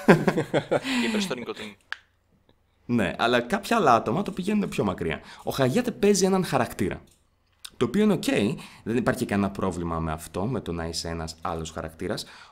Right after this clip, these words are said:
Speaker 1: όσο παρόλα αυτά δεν περνάς κάποια συγκεκριμένα νομικά πλαίσια. Ο Καρπούζη Φέτα Gaming, ε, Gaming, την είπα gamer. What? Είχε μπει σε ένα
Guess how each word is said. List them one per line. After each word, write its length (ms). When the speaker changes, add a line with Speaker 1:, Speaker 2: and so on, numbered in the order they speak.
Speaker 1:
όσο 360
παρόλα 320
αυτά 400
δεν 260
περνάς 340
κάποια 300
συγκεκριμένα 760
νομικά 540
πλαίσια. 480
Ο 100
Καρπούζη 420
Φέτα 280
Gaming, 400
ε, 260
Gaming, 360
την 140
είπα 180
gamer. 280
What? 180
Είχε 180
μπει 100
σε 100
ένα 120